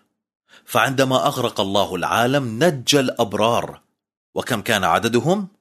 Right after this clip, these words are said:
ثمانية، فقد نجى نوحا وزوجته وأبناءه الثلاثة وزوجاتهم،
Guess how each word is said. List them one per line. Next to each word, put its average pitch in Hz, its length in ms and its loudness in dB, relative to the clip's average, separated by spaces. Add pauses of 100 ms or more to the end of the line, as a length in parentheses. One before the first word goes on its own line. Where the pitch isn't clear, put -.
(180)
ثمانية، 196 600 0 (800)
فقد 135 400 0
نجى 127 360 0
نوحا 160 560 0
وزوجته 87 760 -2
وأبناءه 101 760 0
الثلاثة 117 560 -2
وزوجاتهم، 95 840 0